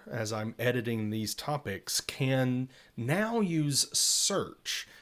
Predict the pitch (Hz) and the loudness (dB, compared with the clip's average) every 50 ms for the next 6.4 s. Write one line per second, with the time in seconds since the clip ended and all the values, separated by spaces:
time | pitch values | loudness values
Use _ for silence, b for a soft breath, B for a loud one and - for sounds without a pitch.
0 | B B B - - - - 120 120 117 107 - - - 120 113 110 110 110 107 | B B B -4 -4 0 2 2 2 2 2 0 -2 0 0 2 2 2 2 2
1 | 104 104 107 - - 107 104 - - - 170 185 165 123 120 107 104 104 - - | 0 0 -2 -4 -4 -6 -4 -4 -2 0 0 0 0 -2 -4 -4 -4 -4 -4 -4
2 | - - 165 156 139 - - - 120 107 104 104 92 - - 131 110 107 - - | -2 -2 -2 0 0 -2 -2 -4 -6 -6 -8 -10 -8 -4 -4 -4 -4 -4 -6 -6
3 | - 104 101 101 98 95 98 117 127 127 123 113 104 107 98 87 - - - _ | -4 -4 -4 -4 -4 -2 0 2 2 2 2 0 -2 -6 -8 -10 -10 -14 -16 _
4 | _ - - - 113 104 95 87 - - _ - - - - 233 220 - - - | _ -10 -6 -4 -4 -4 -4 -6 -8 -10 _ -12 -10 -10 -8 -10 -10 -8 -8 -10
5 | - - - B B B B B B B B B B - 104 104 101 104 107 - | -10 -10 -16 B B B B B B B B B B -8 -6 -6 -6 -6 -6 -2
6 | - 147 143 139 127 120 113 107 | 2 4 4 6 4 4 0 -4